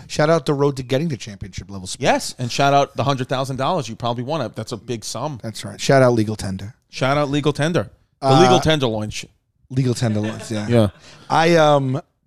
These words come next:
Speaker 1: I, uh, I, so the story about those breasts were, and I, I, man, I think I told this story.
Speaker 2: I swear, there is not a shot in hell you told the story.
Speaker 1: Okay,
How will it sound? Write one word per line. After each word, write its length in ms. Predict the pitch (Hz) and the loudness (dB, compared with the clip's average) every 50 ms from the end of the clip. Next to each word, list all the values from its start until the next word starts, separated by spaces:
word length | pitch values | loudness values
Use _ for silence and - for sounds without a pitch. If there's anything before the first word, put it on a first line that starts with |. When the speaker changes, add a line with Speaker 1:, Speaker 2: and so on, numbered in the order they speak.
| _ _ | _ _
Speaker 1:
I, 280 | 135 135 139 139 143 143 | 0 2 4 6 6 6
uh, 320 | 139 135 131 131 135 - - _ _ _ | 6 6 6 4 2 0 -6 _ _ _
I, 80 | 151 151 - _ _ - | -14 -14 -14 _ _ -10
so 160 | - - 170 | -6 -4 -2
the 100 | 147 139 | -2 -2
story 340 | - - - 185 190 202 190 | -4 -2 -2 0 0 2 0
about 240 | 170 139 135 127 127 | 0 0 -2 -2 -2
those 240 | 135 120 113 104 104 | -2 -4 -4 -4 -6
breasts 420 | - - 175 220 196 - - - | 0 2 4 4 4 2 0 0
were, 220 | 117 110 113 117 113 | 2 2 4 4 2
and 80 | 117 127 | 0 -2
I, 60 | - - _ - - - | -6 -10 _ -20 -18 -18
I, 40 | - _ _ _ _ - - - - _ _ 135 170 | -18 _ _ _ _ -20 -20 -20 -20 _ _ -16 -6
man, 260 | 190 214 220 208 185 147 | 0 4 4 6 6 4
I 80 | 127 | 2
think 200 | 110 110 113 101 90 | 0 -2 -8 -10 -12
I 40 | 101 | -14
told 260 | - - 107 98 92 | -12 -12 -12 -12 -12
this 100 | 98 - | -14 -16
story. 240 | - - 110 104 98 | -12 -12 -10 -4 0
Speaker 2:
I 140 | 147 160 165 | 0 2 2
swear, 600 | 143 - - - - - 160 143 143 165 180 - - | 0 -4 -8 -8 -4 -4 -2 0 2 2 2 2 2
there 200 | 151 170 170 170 | 0 0 0 2
is 280 | - 160 156 127 113 131 | 2 0 0 0 0 -2
not 300 | 147 147 151 156 170 175 | -2 -2 2 2 2 2
a 160 | 175 165 - - | 2 0 -2 -4
shot 460 | - - - - 165 147 147 131 - | -4 -4 0 2 2 2 2 2 -2
in 60 | 151 | -4
hell 320 | - - 139 131 143 156 | -2 2 4 4 4 4
you 100 | 139 123 | 2 0
told 240 | 117 - 123 123 110 | -2 -4 -6 -6 -6
the 60 | 107 | -6
story. 320 | - - 120 107 87 80 - - - _ _ _ | -6 -6 -4 -4 -4 -6 -10 -14 -20 _ _ _
Speaker 1:
Okay, 400 | - 185 - - - 208 180 | 2 2 2 2 4 4 4